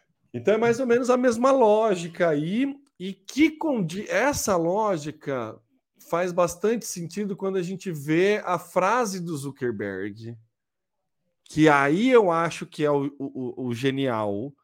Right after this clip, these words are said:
que aí eu acho que é a oportunidade que ele pegou. "Acho que deveria haver um aplicativo de conversas públicas com um bilhão de pessoas nele. O Twitter teve a oportunidade de fazer isso, mas não acertou em cheio.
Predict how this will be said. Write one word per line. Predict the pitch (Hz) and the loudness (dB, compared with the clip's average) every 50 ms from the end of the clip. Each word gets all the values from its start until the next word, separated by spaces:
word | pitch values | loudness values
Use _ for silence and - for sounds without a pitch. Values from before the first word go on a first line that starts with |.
| _ _ _ _ _ _ _ | _ _ _ _ _ _ _
que | - - 143 | 0 2 4
aí | 131 131 143 170 | 4 6 6 6
eu | 202 208 | 6 6
acho | 185 175 165 - - | 6 4 2 0 -2
que | - 156 | -2 -2
é | |
a | 147 | -2
oportunidade | - - 147 143 - 147 139 139 127 123 127 127 123 117 - | 0 -2 -4 -4 -4 -6 -6 -4 -4 -2 -2 -2 -2 -4 -6
que | - | -8
ele | 131 131 | -10 -8
pegou. | 127 - 135 131 113 113 107 98 - _ _ _ _ _ _ _ - _ _ _ | -6 -4 -4 -4 -4 -6 -8 -8 -10 _ _ _ _ _ _ _ -20 _ _ _
"Acho | 156 175 220 247 - - 214 | 2 2 2 2 0 -4 -6
que | - 220 | -6 -2
deveria | 180 196 180 156 165 160 151 170 214 247 220 | 0 0 0 2 0 0 0 2 2 2 2
haver | 165 151 151 151 151 | 2 2 0 0 2
um | 151 | 0
aplicativo | 147 135 - 175 160 - 160 143 - - 196 226 233 262 | 0 -2 -2 -4 -2 -2 -2 -2 -2 -4 -6 -4 -4 -4
de | 202 233 | -6 -6
conversas | - 208 196 165 143 151 156 151 135 - 131 120 - | -4 -2 -2 2 4 4 2 2 0 -2 -6 -6 -8
públicas | - _ - 180 208 185 156 147 135 139 - 123 117 110 - - _ _ _ _ _ _ | -10 _ 0 0 0 2 0 -2 -2 -2 -4 -6 -6 -6 -10 -14 _ _ _ _ _ _
com | - 160 165 175 170 170 _ | 0 0 0 0 0 -4 _
um | 214 254 339 359 339 | -2 -2 -2 -2 -4
bilhão | 269 175 165 240 302 320 247 214 208 220 233 | -4 -2 0 0 2 4 6 6 6 6 4
de | 233 185 208 | 2 -2 -6
pessoas | - - 214 202 - - - 180 190 196 185 165 | -2 0 0 0 0 -2 -2 0 0 0 0 -2
nele. | 165 147 135 127 117 117 110 - _ _ _ _ _ _ _ | -2 0 0 -2 -2 -6 -10 -16 _ _ _ _ _ _ _
O | - 175 180 | 0 0 0
Twitter | 175 - 208 196 196 226 254 - 277 262 226 - | 0 0 0 2 2 2 2 2 -2 -4 0 2
teve | - 226 226 214 233 | 4 4 4 4 2
a | |
oportunidade | 226 233 240 233 220 - 233 233 233 214 208 202 190 | 0 0 -2 -4 -4 -4 -6 -4 -2 0 -2 -2 -2
de | 185 175 | -4 -6
fazer | 202 202 190 208 208 190 | -6 -4 0 0 0 0
isso, | 190 196 - - 208 | 0 -4 -6 -6 -4
mas | 214 214 202 185 | -2 -2 -2 -2
não | 202 208 214 | -2 -4 -4
acertou | 202 - 214 214 - - 202 208 | 0 0 -2 -2 -2 -4 -4 -4
em | 226 220 | -4 -6
cheio. | - - - 175 165 151 143 143 | -6 -4 -2 -2 0 0 -2 -4